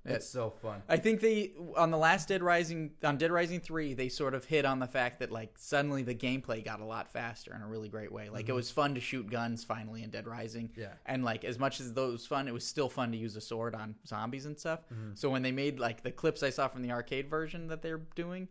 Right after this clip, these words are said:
Speaker 2: Yeah.
Speaker 1: they're on to something very cool.
Speaker 2: They're on. Eh, this year is gonna be an awesome year for games. Like, w-, Josh and I talked about that sixteen Bits podcast, as I said. Uh, check that out. Um, and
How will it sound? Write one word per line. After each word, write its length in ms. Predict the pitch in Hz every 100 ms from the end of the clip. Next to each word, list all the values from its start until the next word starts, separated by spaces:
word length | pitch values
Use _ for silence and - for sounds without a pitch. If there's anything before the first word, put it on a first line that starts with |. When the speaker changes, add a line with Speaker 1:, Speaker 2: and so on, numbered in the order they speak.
| - -
Speaker 2:
Yeah. 160 | 117 90 - _ - -
Speaker 1:
they're 240 | 131 131 123
on 180 | 127
to 80 | 120
something 380 | 113 117 117 110
very 340 | 107 110 110
cool. 300 | 110 107 104 - _
Speaker 2:
They're 200 | 151 165
on. 100 | 127
Eh, 320 | 110 151 -
this 280 | 170 202 214
year 260 | 202 190 180
is 160 | 147
gonna 160 | 117 156
be 40 |
an 60 | 139
awesome 340 | 123 135 120 131
year 100 | 117
for 100 | 110
games. 420 | 101 104 104 98
Like, 200 | 101 101
w-, 220 | 107 104
Josh 320 | 113 139 143 139
and 80 |
I 40 | 127
talked 200 | 123 113
about 140 | 113
that 200 | 107 104
sixteen 320 | - 156 -
Bits 180 | 117 113
podcast, 480 | - 104 101 101 98
as 140 | 107 101
I 40 |
said. 340 | 98 104 98 -
Uh, 160 | 107 98
check 320 | - 151 147
that 180 | 123 110
out. 300 | 101 101 - 113
Um, 400 | 107 101 98 -
and 320 | - 120 120